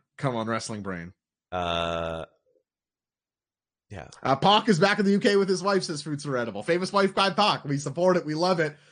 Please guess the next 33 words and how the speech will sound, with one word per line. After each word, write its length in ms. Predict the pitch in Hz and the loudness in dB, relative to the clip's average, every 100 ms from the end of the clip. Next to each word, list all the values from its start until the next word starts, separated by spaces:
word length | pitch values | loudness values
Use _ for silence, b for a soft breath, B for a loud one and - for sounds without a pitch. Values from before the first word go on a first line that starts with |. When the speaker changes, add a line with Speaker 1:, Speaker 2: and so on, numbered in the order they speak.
| b | b
Speaker 1:
But 180 | 151 160 | -2 2
where 260 | 202 214 202 | 4 4 4
is 240 | 202 147 | 2 -2
Pac? 520 | - - 208 - - _ _ _ _ _ _ _ _ _ _ _ _ | -4 -2 -2 -4 -20 _ _ _ _ _ _ _ _ _ _ _ _
Speaker 2:
You 80 | 139 | -2
know 100 | 190 | 0
what? 240 | 123 170 | 2 2
Sometimes 360 | - 147 156 143 | -2 -8 -8 -8
it's 120 | 139 | -8
nice 240 | 123 127 - | -6 -6 -8
to 60 | |
just 140 | 117 113 | -10 -8
have 140 | 107 | -6
time 180 | 113 104 | -4 -6
with 100 | 101 | -6
your 100 | 101 | -6
wife, 240 | 110 - | -6 -8
man. 160 | 62 101 _ _ _ | -14 -16 _ _ _
You 60 | 104 | -12
know 60 | |
what 100 | 104 | -12
I 20 | 139 | -12
mean? 80 | 156 _ _ _ _ _ _ _ _ _ - | -16 _ _ _ _ _ _ _ _ _ -2
Speaker 1:
I 120 | 131 | 0
suppose 340 | 143 151 135 | 2 4 4
that's 220 | 127 123 - | 2 -2 -4
true. 320 | - 101 85 _ _ _ _ _ _ _ _ _ _ _ _ _ | -4 -4 -4 _ _ _ _ _ _ _ _ _ _ _ _ _
Yeah, 140 | 131 135 | -2 0
it 100 | - | 2
seems 220 | 190 165 | 2 2
like 120 | 151 | 0
people 300 | 151 147 143 | -2 -2 0
are, 120 | 127 | 0